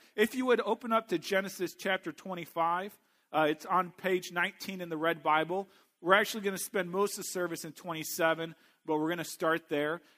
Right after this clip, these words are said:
Uh, I'm just gonna be honest with you. This is going to be a thick sermon. There's going to be a lot of content. And so get your thinking caps on. Um, it's really, really good stuff. So I'm looking forward to that.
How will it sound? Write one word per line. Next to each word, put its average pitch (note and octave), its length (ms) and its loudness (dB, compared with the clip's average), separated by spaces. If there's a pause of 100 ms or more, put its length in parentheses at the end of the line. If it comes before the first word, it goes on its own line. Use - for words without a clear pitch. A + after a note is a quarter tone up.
Uh, D#3+ 160 4
I'm F#3+ 120 4
just C#4+ 140 -10
gonna A3 140 0
be F#3 160 -4
honest F#3 340 4
with E3 160 -4
you. E3 80 -10
This F#3+ 260 2
is A3 120 -8
going F#3+ 300 -6
to F3+ 100 -6
be E3 260 -6
a C#3+ 100 0
thick - 560 -6
sermon. D3+ 540 -6
There's F3 220 0
going F#3 280 -6
to E3+ 100 -16
be D#3+ 260 -2
a D3 140 0
lot D3+ 460 2
of C#3+ 160 -4
content. D#3 640 -6
And C#3 160 -12
so D3+ 360 -2 (380)
get F#3 200 2
your G3 100 0
thinking F#3 400 -6
caps F3+ 360 -2
on. F3+ 340 0 (300)
Um, C3 420 -4 (100)
it's D3+ 180 -2
really, F3+ 540 2
really E3 260 2
good C3 260 -2
stuff. A#2 340 -4 (1000)
So - 140 -6
I'm C#3+ 80 -4
looking C3+ 240 -2
forward A#2+ 340 -4
to A#2+ 80 -10
that. A#2 260 -4